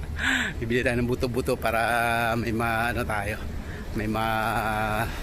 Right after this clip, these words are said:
tawag dito, may mauulam tayo. Ayan.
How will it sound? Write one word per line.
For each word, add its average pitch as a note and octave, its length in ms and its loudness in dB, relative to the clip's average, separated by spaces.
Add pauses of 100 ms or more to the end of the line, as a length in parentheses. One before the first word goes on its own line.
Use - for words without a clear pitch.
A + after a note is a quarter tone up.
tawag G#2+ 180 0
dito, G#2 240 -2 (720)
may A#2+ 100 -2
mauulam A#2 600 2
tayo. A#2 340 2 (1600)
Ayan. G2+ 240 -4